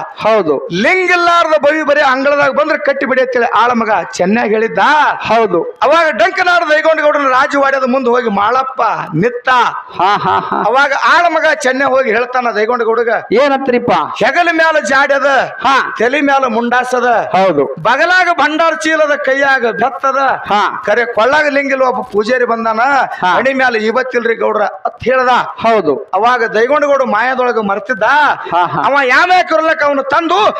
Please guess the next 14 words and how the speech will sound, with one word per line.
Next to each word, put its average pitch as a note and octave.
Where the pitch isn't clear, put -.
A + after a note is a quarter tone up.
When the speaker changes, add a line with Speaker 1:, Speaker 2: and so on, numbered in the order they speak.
Speaker 2:
ನಡಗಂಬಿಗೆ E4
ಕಟ್ಟಿ F4+
ಮುಳ್ಳು C#4+
ಒಣಕಿಲೆ B3+
ಜಡಿ F#3+
ಅಂದ. F#3
Speaker 1:
ಕಂಬಕ್ಕೆ D#4+
ಕಟ್ಟಿ? A#3+
Speaker 2:
ಕಂಬಕ್ಕೆ G4
ಕಟ್ಟಿ F4
ಮುಳ್ಳು D#4
ಒಣಕಿಲೆ D4
ಜಡಿ B3
ಅಂದ. B3+